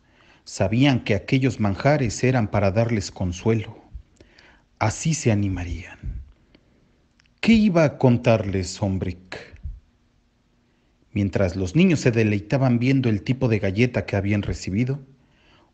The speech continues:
Ombric se situó al final de la escalera mirando pensativamente hacia arriba, hacia lo alto del hueco de la gran raíz. Alargó un dedo hacia arriba y empezó a moverlo trazando círculos.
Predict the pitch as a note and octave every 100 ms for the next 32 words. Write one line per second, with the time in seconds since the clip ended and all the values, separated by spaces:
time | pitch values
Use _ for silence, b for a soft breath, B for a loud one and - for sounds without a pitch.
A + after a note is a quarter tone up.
0 | - D3+ F3 C#3+ B2+ - - G#2+ A#2+ -
1 | C3+ B2+ - A2+ B2+ B2+ A2+ G#2 - G#2
2 | G#2+ C3+ A2 A2 A2 A#2+ G#2+ - G#2+ F#2+
3 | G2+ - B2+ G#2+ G2+ A2+ A2+ F2+ F2 -
4 | F2 F#2 F#2 - - _ _ _ _ _
5 | b b b b b G#2+ - A2+ G#2 G2+
6 | A2 C#3+ C#3 B2 A2 G2+ A#2 C#3 C3+ G#2
7 | F#2+ F2+ G2 A2 G#2+ F#2+ F2+ F2+ - -
8 | - - _ b b b b b b -
9 | A2 G#2 G2+ C#3+ E3 C#3 C#3 D3 C3+ B2+
10 | - G#2 F#2 C3+ C3 A#2+ A2 A#2 - C#3
11 | C3 A#2 B2 C3+ A#2 G#2 G#2 G2 A2 A2
12 | G2 - B2+ - - - - - -